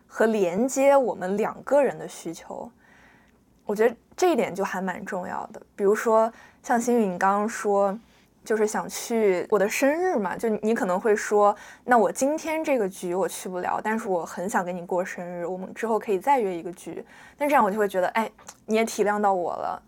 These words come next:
我也能感受到你确实是想跟我过生日的，只是说你的这个需求，你可能觉得你在这个人多的场合里面你会觉得不舒服，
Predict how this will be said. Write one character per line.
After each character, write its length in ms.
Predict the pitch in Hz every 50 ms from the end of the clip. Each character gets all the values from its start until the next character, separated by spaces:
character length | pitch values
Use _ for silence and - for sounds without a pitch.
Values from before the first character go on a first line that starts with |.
| - - - - - _ _ _ _
我 100 | - 214
也 40 | 214
能 180 | 202 208 208 208
感 160 | 208 185 185
受 120 | - 202
到 100 | 202 196
你 160 | 196 185 175
确 180 | 180 - - 330
实 140 | 247 202 202
是 80 | 208
想 180 | 208 - 196 175
跟 140 | - 185 180
我 60 | 170
过 180 | 190 185 175 175
生 180 | - - 180 175
日 120 | 175 180 - -
的， 100 | - - - - - - - - _ _ -
只 80 | -
是 160 | 190 - 233 233
说 240 | - 240 226 233
你 140 | 240 214 190
的 100 | - 160
这 160 | 165 - 226
个 80 | 208 196
需 240 | 202 - - 214 214
求， 220 | - 214 180 175
你 100 | 175 180
可 140 | 190 - 180
能 120 | 165 165
觉 200 | 190 - 175 165
得 200 | - 180 175 - - _ _ _ _ _ _ _ _ _ _
你 100 | - 185
在 200 | 170 - 208 208
这 160 | 202 220 220
个 340 | 196 196 180 170 160 165 160 - _
人 240 | - 190 180 175 190
多 160 | 196 202 220
的 80 | 220 208
场 240 | - - 180 156 -
合 160 | - - 180
里 100 | 180 160
面 120 | 175 - 170
你 60 | 175
会 180 | 185 - 202
觉 140 | 190 - 180
得 80 | 165 202
不 100 | 220 214
舒 320 | 208 - - 254 277 330
服， 300 | 330 - - 165 123 -